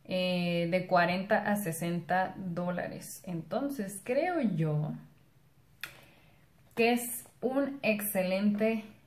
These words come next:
regalo para la que, la suertuda que vaya a ganarse el primer lugar.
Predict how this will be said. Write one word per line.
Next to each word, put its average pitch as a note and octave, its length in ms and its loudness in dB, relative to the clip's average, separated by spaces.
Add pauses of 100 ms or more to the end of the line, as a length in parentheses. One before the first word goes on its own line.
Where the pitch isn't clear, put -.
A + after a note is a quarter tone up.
(180)
regalo E3+ 600 0
para D3+ 280 0
la - 220 -12
que, D3 240 -8 (760)
la F3+ 100 0
suertuda G#3+ 560 4
que A3 80 2
vaya G3 280 6
a G#3+ 120 2
ganarse F3+ 420 2
el G#3 80 2
primer F3 380 0
lugar. F#3+ 520 -2